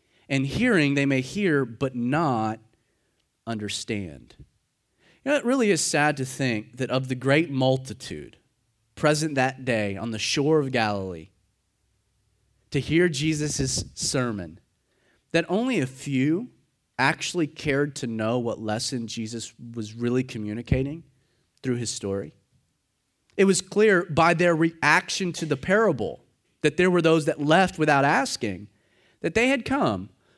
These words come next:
under the wrong pretense, than an honest quest for truth. And you know what Jesus did? Jesus honored their position by not providing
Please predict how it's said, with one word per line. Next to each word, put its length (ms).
under 220
the 100
wrong 260
pretense, 920
than 220
an 180
honest 480
quest 340
for 120
truth. 720
And 120
you 60
know 80
what 120
Jesus 320
did? 320
Jesus 480
honored 640
their 240
position 800
by 180
not 500
providing 840